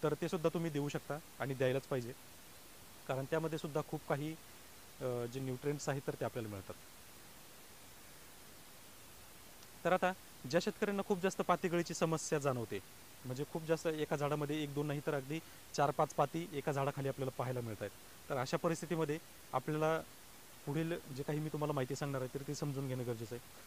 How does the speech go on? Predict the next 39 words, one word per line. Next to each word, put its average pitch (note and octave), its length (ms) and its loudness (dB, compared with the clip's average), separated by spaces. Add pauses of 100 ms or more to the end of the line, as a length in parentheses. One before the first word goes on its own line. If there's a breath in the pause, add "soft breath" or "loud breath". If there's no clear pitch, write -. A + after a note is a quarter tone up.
(160)
तर D#3+ 100 6
त्यामध्ये F#3+ 340 4
काय B2+ 180 2 (340)
की F3 180 0 (180)
एक F3+ 180 0
पहिला F3 400 6
असा F3 160 6
plot D#3 260 4
की E3+ 60 0
ज्या D3+ 140 4
प्लॉटमध्ये D#3 380 2
पाणी D3+ 340 4
होतं C#3 320 0 (260)
आता C3+ 200 2
नाही C3 120 2
आहे, G#2+ 100 0
पण D3 160 -4
ओलावा C#3 380 2
खूप C3+ 120 -4
जास्त B2+ 320 -2
तयार A2 180 0
आहे - 380 -10 (280)
आणि C3+ 320 0
अजूनही C#3+ 360 0
बुरशीनाशकचा D3 760 0
स्प्रे C#3 380 -2
किंवा C#3 200 2
ड्रिंचिंग C3+ 340 -2
दिलेलं A#2+ 300 0
नाही G#2 120 -2
आहे. G2 100 -6 (720)
आणि C3 160 2
दुसरा D3 280 4
plot E3 200 6
असा D#3 180 2
की D#3 140 -2
ज्यामध्ये D#3 540 2 (320)
ओलावा D#3 300 8
पण E3+ 360 2